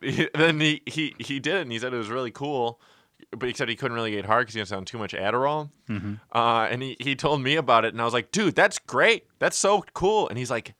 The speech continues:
Speaker 1: "Thank
Speaker 2: Thank you.
Speaker 1: you.
Speaker 2: <laughs>
Speaker 1: You're the only one that responded like that, and that's all I wanted.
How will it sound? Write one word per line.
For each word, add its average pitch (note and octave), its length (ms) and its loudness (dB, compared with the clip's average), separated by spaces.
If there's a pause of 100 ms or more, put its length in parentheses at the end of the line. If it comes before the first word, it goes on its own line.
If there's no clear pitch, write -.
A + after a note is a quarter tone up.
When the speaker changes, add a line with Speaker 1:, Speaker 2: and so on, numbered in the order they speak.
Speaker 1:
"Thank - 480 -2
Speaker 2:
Thank - 80 -8
you. G2 200 0
Speaker 1:
you. - 20 -4 (260)
Speaker 2:
<laughs> - 0 -
Speaker 1:
You're C#3+ 140 2
the D3+ 160 4
only D3+ 280 6
one C3 200 4
that C3 100 4
responded A#2 460 2
like A2 180 2
that, A2+ 120 2
and A2 60 -2
that's A2 160 -2
all B2+ 320 6
I C3 100 6
wanted. A2+ 440 4